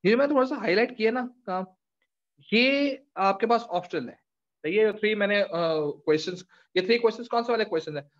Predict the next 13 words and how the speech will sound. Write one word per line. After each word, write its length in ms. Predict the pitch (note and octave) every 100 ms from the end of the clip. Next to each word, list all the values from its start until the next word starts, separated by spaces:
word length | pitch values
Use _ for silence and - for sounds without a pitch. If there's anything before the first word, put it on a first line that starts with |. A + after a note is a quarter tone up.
| _ _
What 140 | E3 F3 -
we 160 | F3 E3+
are, 220 | E3+ E3+
where, 400 | C#3+ C3 D#3 D#3
who 160 | D3 E3
we 160 | E3 D3+
are, 160 | D3 D3+
where 240 | D3+ D3
we 80 | D3
want 180 | C#3+ C#3+
to 120 | D3
achieve, 280 | C#3+ C#3+ D3
what 140 | C#3